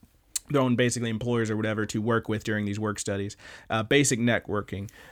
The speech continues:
Uh, those who did well before already have an in, basically. You can use the people you already worked with during the internships, but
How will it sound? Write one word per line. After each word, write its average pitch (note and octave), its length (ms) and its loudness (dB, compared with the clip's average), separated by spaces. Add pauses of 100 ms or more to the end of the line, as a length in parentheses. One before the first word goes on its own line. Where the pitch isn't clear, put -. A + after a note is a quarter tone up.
Uh, G#2+ 180 2
those C#3+ 300 4
who C#3 100 4
did A#2+ 220 2
well C#3 420 6
before A#2 640 4
already B2+ 360 4
have A2+ 180 2
an G2+ 140 -4
in, C3+ 260 4
basically. G2+ 420 -2
You G#2+ 60 -2
can A2+ 140 2
use A#2 180 2
the G#2+ 340 -2
people A2+ 280 0
you A2 160 0
already G2+ 220 0
worked A#2 280 0
with G#2 180 0
during G#2 160 -4
the G#2+ 80 -2
internships, A2 560 -2
but D3 300 4